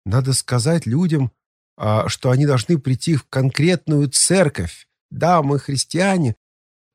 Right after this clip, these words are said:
но самое правильное спасение именно в нашей церкви, в нашей общине, в нашей деноминации".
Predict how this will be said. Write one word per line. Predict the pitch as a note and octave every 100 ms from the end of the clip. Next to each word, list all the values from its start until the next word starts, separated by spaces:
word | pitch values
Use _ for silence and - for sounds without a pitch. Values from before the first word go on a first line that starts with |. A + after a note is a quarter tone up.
| -
но | C#3+ D3+
самое | - E3+ D3+ B2
правильное | D#3 E3 C3+ A#2+ A#2
спасение | - B2 - F#3 C#3+
именно | - C#3+ C3+ B2
в | A2+
нашей | D3 C#3 B2+
церкви, | A#2+ - E3 B2+ G#2+
в |
нашей | B2+ C3 C3
общине, | A#2+ - C#3+
в | A2
нашей | A#2+ C3
деноминации". | B2 C3+ D3+ D3+ A#2+ -